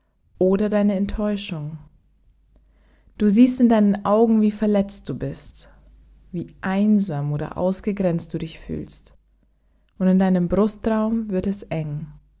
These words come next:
Vielleicht spürst du einen Druck oder dir bleibt die Luft weg zum Atmen.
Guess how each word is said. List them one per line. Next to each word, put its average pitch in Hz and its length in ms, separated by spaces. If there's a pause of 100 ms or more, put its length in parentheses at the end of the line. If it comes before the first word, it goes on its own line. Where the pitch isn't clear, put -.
(880)
Vielleicht 196 680
spürst 202 480
du 208 80
einen 190 300
Druck 190 400 (720)
oder 180 160
dir 170 300
bleibt 170 360
die 175 60
Luft 196 420
weg 156 320
zum - 240
Atmen. - 600